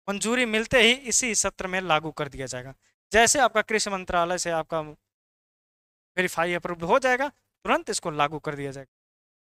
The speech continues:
ठीक है। यहाँ पर इस चीज़ को पढ़िएगा, ठीक है।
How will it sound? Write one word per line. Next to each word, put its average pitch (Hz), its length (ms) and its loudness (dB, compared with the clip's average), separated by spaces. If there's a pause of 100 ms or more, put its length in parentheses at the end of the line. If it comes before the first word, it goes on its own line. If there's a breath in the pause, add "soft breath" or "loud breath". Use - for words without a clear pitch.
(120)
ठीक 277 120 0
है। 302 80 4
यहाँ - 720 -4
पर 208 140 0
इस 202 120 0
चीज़ 202 180 -2
को 285 140 -4 (360)
पढ़िएगा, 143 420 -4 (1080)
ठीक 220 100 -2
है। 285 80 0